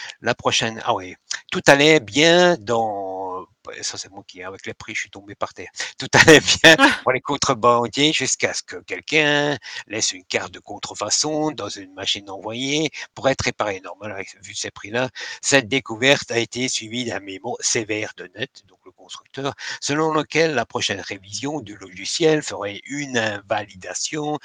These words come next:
Speaker 1: du système si elle détecte une carte extraterrestre. <laughs> Aucun système
Speaker 2: Hmm.
Speaker 1: n'est jamais supprimé,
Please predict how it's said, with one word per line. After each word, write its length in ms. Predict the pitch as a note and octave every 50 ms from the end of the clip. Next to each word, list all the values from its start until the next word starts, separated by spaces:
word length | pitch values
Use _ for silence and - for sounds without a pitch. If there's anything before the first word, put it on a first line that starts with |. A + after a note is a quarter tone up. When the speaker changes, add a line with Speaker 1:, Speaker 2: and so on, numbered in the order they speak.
| - - -
Speaker 1:
du 140 | - B2 B2
système 520 | - - - - - - B2+ B2 D3 C#3+
si 140 | - - G2
elle 80 | G2 G2
détecte 500 | G2 G2 F#2 _ - - C3 - _ - _
une 180 | - E3 E3 C#3
carte 340 | - - B2 A2+ - - -
extraterrestre. 920 | A2 - - - - G#2 - - G2 - A2+ A#2 - - - - - - _ - - - - -
<laughs> 320 | - - - - - - -
Aucun 260 | A#2 - - - -
système 320 | B3+ B3+ B3 A#3+ A3+ A3
Speaker 2:
Hmm. 300 | - F#3+ F#3 F3 E3+ - F3+ _ _ _
Speaker 1:
n'est 280 | - F#2+ F#2 F#2+ F#2+ F2+
jamais 580 | - - - C3+ C#3 D3 C#3+ B2 A#2 A2 G#2+ G#2
supprimé, 800 | - - - G2 - - G#2 G2+ F#2+ G2+ A2+ B2+ C#3 C#3 B2+